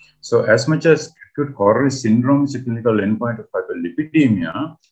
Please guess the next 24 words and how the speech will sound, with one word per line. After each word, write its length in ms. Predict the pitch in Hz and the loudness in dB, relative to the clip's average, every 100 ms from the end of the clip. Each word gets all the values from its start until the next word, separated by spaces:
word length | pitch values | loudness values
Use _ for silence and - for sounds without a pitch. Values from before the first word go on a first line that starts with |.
| - | -6
a 140 | 98 - | -6 -2
fracture 400 | 95 - 127 123 | -4 -2 -2 -2
is 180 | - | -2
a 60 | 120 | -6
clinical 280 | 101 95 104 | -6 -4 -2
endpoint 460 | 90 87 90 90 | -2 -2 -4 -4
of 80 | 95 | -4
osteoporosis. 840 | 87 - 87 87 - 120 - 82 | -8 -10 -14 -12 -10 -10 -12 -10
That's 180 | 85 92 | -8 -6
what's 200 | 95 - | -6 -6
called 180 | - 104 | -4 -4
the 180 | 104 - | -6 -8
hard 300 | 90 98 113 - _ | -2 0 -2 -8 _
clinical 320 | 101 98 104 | -6 -2 -4
endpoint 500 | - 90 - 85 - | -4 -6 -4 -4 -4
of 60 | - | -6
osteoporosis. 920 | _ _ - - - - _ _ _ _ _ _ - - - - | _ _ -20 -20 -20 -20 _ _ _ _ _ _ -20 -20 -12 0
Now, 80 | 139 | 0
if 140 | 131 | 4
you're 140 | 185 | 6
worried 200 | 151 165 | 6 6
about 260 | 170 170 165 | 6 6 6
your 100 | 135 | 4
hyperlipidemia, 1120 | 113 107 101 90 98 127 139 160 160 117 - | 4 2 2 0 0 2 4 4 2 0 -4